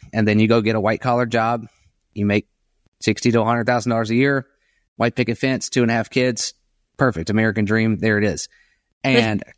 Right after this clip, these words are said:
<laughs> and for years, the, you know, kind of traditional,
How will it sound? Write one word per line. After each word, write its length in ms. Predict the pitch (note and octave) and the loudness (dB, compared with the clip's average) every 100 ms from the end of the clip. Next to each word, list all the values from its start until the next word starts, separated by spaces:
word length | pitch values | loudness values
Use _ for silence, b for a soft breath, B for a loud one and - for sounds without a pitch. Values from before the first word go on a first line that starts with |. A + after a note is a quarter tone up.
| b b _ - | b b _ -4
<laughs> 580 | C3+ _ D#3 - - | -4 _ -12 -6 -4
and 260 | E3 E3 B2 b b - | 0 0 -2 b b -4
for 120 | F3+ | 0
years, 500 | D3+ E3+ A#3 F#3 D3+ | 2 4 4 2 0
the, 180 | D#3 B2 _ | -2 -2 _
you 140 | D3 | 0
know, 80 | C3 - - | 0 -2 -4
kind 160 | D#3 | -2
of 60 | C3+ | -2
traditional, 680 | - C3+ C#3 - B2+ A#2 A2+ | -2 -2 -2 0 0 -2 -6